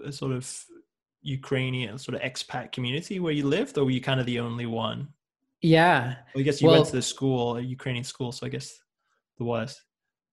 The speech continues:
Speaker 2: There was, there was. My parents were totally in that. So when they first came to Canada, it was, um, it was, there was a large landed immigrant community of Eastern European immigrants, uh,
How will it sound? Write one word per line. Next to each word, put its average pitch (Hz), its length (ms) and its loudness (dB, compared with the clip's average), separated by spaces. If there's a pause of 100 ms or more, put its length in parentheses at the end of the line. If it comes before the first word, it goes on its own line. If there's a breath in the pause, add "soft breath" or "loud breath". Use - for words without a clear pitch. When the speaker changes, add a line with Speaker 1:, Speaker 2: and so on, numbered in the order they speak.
(160)
Speaker 2:
There 156 200 8
was, 151 380 6
there 143 160 4
was. 143 340 6
My 143 600 6 (120)
parents 180 480 6
were 127 140 -2 (200)
totally 147 520 6
in 113 180 -2
that. 117 300 -8
So 143 220 2
when 143 180 6
they 156 160 6
first 156 340 2
came 123 580 2
to 127 200 0
Canada, 123 720 -2
it 131 160 -4
was, 123 380 -2
um, 113 640 -4 (720 loud breath)
it 139 80 2
was, 127 300 2
there 143 120 2
was 131 140 2
a 123 60 2
large 131 500 4
landed 120 720 -2
immigrant 131 480 -2
community 131 600 0
of 127 220 -6
Eastern 131 360 -4
European 123 560 -2
immigrants, 123 680 -8
uh, 120 320 -8